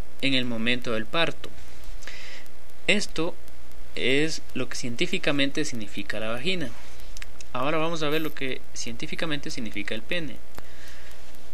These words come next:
El pene, órgano sexual masculino, alberga la uretra, por la que circulan tanto la orina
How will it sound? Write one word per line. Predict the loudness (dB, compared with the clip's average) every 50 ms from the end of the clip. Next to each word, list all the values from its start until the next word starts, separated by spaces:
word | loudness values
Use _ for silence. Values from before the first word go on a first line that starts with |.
| 0 0 2
El | 2 2 2
pene, | 2 2 2 2 2 2 0 0 0 0 0 0 0 0 0 0 0 0 0 0 0 0 0 0 0 0 0 0
órgano | 2 2 2 2 2 2 2 0
sexual | 2 2 2 2 2 2 2 2
masculino, | 2 2 0 0 0 0 0 2 2 2 2 0 0 0 0 0 0 0 0 0 0 0 0 0 0 0 0 0 0 0 2
alberga | 2 2 2 2 0 0 0 0 0 0
la | 0 0 0 0 0 0 0
uretra, | 0 0 0 0 0 0 0 0 0 0 0 0 0 2 2 2 0 0 0 0 0 0 0 0
por | 2 2 4
la | 4 2 2
que | 2 2
circulan | 2 0 0 0 0 2 2 2 2 0 0 0 0
tanto | 0 2 2 2 0 0 0
la | 0 0 0 0
orina | 2 2 2 0 0 0 0